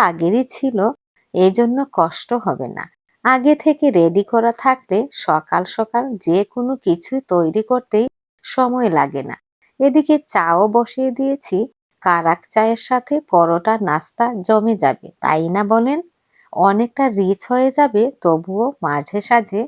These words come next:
এরকম খাওয়াই যায়, কি বলেন? অনেকদিন হয়ে গেছে সকালে নাস্তা শেয়ার করিনি, বিশেষ করে চায়ের পর্ব। রোজার জন্য ভুলেই গেছি। রোজায় তো চা খেতাম রাতে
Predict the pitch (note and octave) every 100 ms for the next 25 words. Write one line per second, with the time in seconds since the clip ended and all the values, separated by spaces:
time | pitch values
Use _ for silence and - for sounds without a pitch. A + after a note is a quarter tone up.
0 | - _ _ _ C#4 C#4+ D4 D#4 D4+ -
1 | F#3+ F#3 F#3 B3+ A3+ D#3 - - A#3 B3
2 | A#3 C#3+ - - _ _ _ _ _ _
3 | _ - G3 G#3+ A#3+ A3 C#4+ D4 C4+ C#4+
4 | D4 C#4+ D4+ D4+ - B3+ D4+ - G3+ G3+
5 | A#3+ B3 C4 A3 F#3 - - C4 - B3+
6 | B3 B3 - D#3+ - - - _ _ F#3
7 | F#3 - A3+ - B3+ C4+ C#4 - F3+ F#3
8 | G#3+ A3 D#3 D3 D#3+ C#3 - _ _ _
9 | - B3 C4+ C4 D4 C4+ D4 C#4+ D#4 A3+
10 | G3 F#3 A3 C4 A#3 B3 - - D#4 _
11 | _ _ - F#3 F#3 G#3+ B3 B3+ C4 -
12 | F#3 D#3+ - A3 - B3+ C#4+ _ - _
13 | F3 F3 - B3+